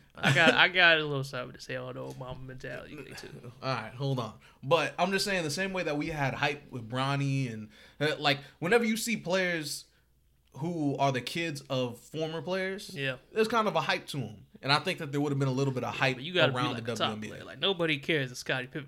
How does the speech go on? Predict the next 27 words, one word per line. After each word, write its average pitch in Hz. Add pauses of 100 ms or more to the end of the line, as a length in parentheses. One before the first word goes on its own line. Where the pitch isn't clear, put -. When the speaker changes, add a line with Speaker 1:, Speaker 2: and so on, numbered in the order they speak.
Speaker 1:
plays 131
on 135
<laughs> 139
national 226
T 202
V. 143
I'm 202
sure 269
he's 214
really 185
good, 147 (760)
but, 127 (280)
you -
Speaker 2:
I, -
Speaker 1:
know. - (220)
Speaker 2:
I 123
feel 120
you. - (200)
But 135
I 156
think 160
that 147
Gigi 147
was 131
really 131
showing, 139
like, 123